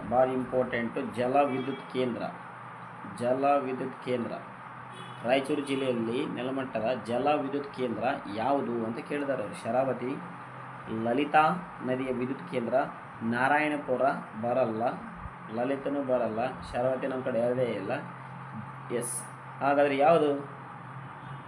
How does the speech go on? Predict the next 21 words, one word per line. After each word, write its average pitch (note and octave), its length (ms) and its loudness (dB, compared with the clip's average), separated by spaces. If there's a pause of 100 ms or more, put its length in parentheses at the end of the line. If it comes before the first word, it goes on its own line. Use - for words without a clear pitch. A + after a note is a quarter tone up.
(160)
ಒಂಬತ್ತನೇ C3+ 340 2
ಪ್ರಶ್ನೆ C3 180 -4
ಸರಿಯಾದ A#2+ 340 -4
ಉತ್ತರ B2+ 160 -2 (580)
ನಾರಾಯಣಪುರ C3+ 680 2
ಇದಕ್ಕೆ A#2+ 240 -2
ಸರಿಯಾದಂಥ B2 380 0
ಉತ್ತರ. A2 160 -8 (120)
ಸಾರಿ, A2+ 180 -4 (720)
ಜೋಗ C3 160 0
ಜಲಪಾತ C3 360 0
ಅಂತ A#2 160 -2
ಅಲ್ಲ, A2+ 160 0 (400)
ಯಾಕಂದ್ರೆ B2 320 0
ಇದು A#2+ 160 0
ಶಿವಮೊಗ್ಗ B2 280 -2
ಡಿಸ್ಟ್ರಿಕ್ಟ್ನಲ್ಲಿ A#2 420 -2
ಬರುತ್ತೆ A2 240 -2
ಜೋಗ A2 220 -4
ಜಲಪಾತ, G#2+ 380 -8 (640)
ಹಂಗಾಗಿ A2+ 360 4